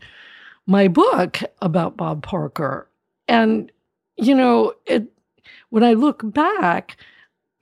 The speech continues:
I'm pleased at how much has changed since I started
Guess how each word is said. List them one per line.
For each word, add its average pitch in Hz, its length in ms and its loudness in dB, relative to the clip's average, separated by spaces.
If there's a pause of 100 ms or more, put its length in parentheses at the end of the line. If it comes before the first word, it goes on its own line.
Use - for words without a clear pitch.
(120)
I'm 220 160 4
pleased 349 800 -4
at 175 80 -6
how 247 260 -2
much 240 320 0
has - 220 -4
changed - 960 -4 (580)
since 208 380 2
I 190 100 2
started 196 880 0